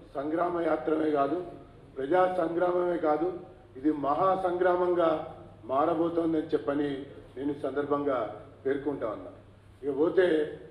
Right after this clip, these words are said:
రాష్ట్ర ముఖ్యమంత్రి తన రాజకీయ కుళ్ళు బుద్ధిని మానాలి. అనేక రకాల ప్రకటనలు చేస్తా ఉన్నాడు, అనేక రకాల కార్యక్రమాల్ని ప్రస్తావిస్తా ఉన్నాడు.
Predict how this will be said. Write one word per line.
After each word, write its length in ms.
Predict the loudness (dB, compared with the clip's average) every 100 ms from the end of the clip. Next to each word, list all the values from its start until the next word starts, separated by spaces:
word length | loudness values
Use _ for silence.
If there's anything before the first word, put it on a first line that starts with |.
| -20 -12 -2
రాష్ట్ర 440 | 0 0 0 0
ముఖ్యమంత్రి 880 | 2 2 2 0 0 0 0 -2 -6 -16 -20 -12 -6
తన 160 | -2 -2 2
రాజకీయ 580 | 2 2 -2 0 0
కుళ్ళు 360 | 0 -2 0 0
బుద్ధిని 360 | 0 2 2 2
మానాలి. 460 | 0 -2 -6 -10 -16 -20 -20 -20 -20 -20 -20 -20 -20 -20 -20 -20 -20 -20 -20 -20 -20 -18 -6
అనేక 380 | 2 2 4 6
రకాల 460 | 6 6 6 6
ప్రకటనలు 540 | 4 2 0 0 0 0
చేస్తా 320 | -2 0 -2
ఉన్నాడు, 320 | -2 -6 -12 -16 -20 -20 -20 -20 -20 -20 -20 -20 -10
అనేక 340 | 2 6 6 6
రకాల 440 | 4 6 6 6
కార్యక్రమాల్ని 800 | 4 0 2 2 2 4 4 2
ప్రస్తావిస్తా 680 | 0 -4 -2 0 0 -2 -6
ఉన్నాడు. 320 | -6 -10